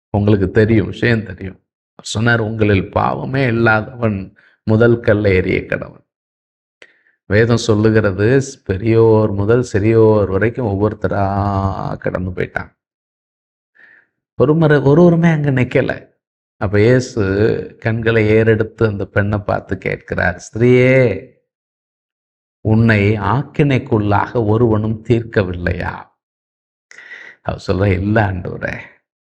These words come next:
அப்போ அவர் சொல்றாரு, "நானும் உன்னை ஆக்கினைக்குள்ளாக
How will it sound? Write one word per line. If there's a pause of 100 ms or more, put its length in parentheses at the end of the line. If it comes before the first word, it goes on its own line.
(600)
அப்போ
அவர்
சொல்றாரு, (560)
"நானும்
உன்னை
ஆக்கினைக்குள்ளாக